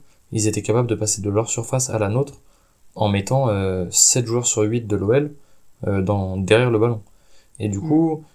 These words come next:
Speaker 1: je me dis que Brest, c'est typiquement le genre d'équipe qui va clairement jouer le maintien cette année. Enfin, je pense, au, au, au vu de leur saison de l'année passée et du peu de renforts qu'ils ont eu, voire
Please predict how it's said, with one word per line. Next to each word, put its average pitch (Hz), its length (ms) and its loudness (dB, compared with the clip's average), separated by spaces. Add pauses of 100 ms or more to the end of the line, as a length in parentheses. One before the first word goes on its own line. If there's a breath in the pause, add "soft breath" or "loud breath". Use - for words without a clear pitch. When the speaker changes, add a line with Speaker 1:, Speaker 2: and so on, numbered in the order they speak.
(160 loud breath)
Speaker 1:
je 107 120 -4
me 107 80 0
dis 127 120 -2
que 117 120 0
Brest, 110 380 2
c'est 117 60 -6
typiquement 123 300 -2
le 120 60 2
genre 117 120 2
d'équipe 117 360 -4
qui - 200 -8
va 95 200 -4
clairement 117 340 -2
jouer 107 160 -2
le 104 60 0
maintien 101 260 -4
cette 101 180 -4
année. 151 280 0 (100)
Enfin, 104 220 -4
je 95 80 -2
pense, 139 400 -2
au, 101 100 -6 (720 soft breath)
au, 113 120 2
au 104 180 6
vu 117 140 0
de 120 40 -2
leur 113 140 2
saison 117 260 0
de 107 60 -4
l'année 104 200 0
passée 110 320 0
et 101 340 2
du 95 180 -8
peu 143 160 0
de 127 60 2
renforts 120 280 -4
qu'ils 113 220 -6
ont 123 80 2
eu, 127 60 2
voire 98 360 -8